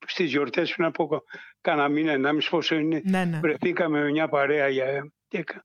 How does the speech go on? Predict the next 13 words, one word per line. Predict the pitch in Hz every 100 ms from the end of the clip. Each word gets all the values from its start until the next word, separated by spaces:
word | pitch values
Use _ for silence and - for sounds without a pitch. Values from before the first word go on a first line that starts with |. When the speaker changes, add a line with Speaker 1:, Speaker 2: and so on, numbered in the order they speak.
| -
Speaker 1:
όπως | 214 160 -
παλιά | - 151 160
πάλι, | - 165 139 131 - - - _ _ _ _
ε, | -
πε-, | - 170 160 160 156 170
τραγουδήσαμε | 143 160 143 156 180 170 147
παίζοντας | 143 165 147 147 -
πιάνο | 180 156 156
και | 139
χαρήκαμε | 143 139 147 156 147 139
τη | 156 143
βραδιά. | 139 131 160 185 196 - _ _ - - _
Ε, | - 180 170 165 160 160 160 151 175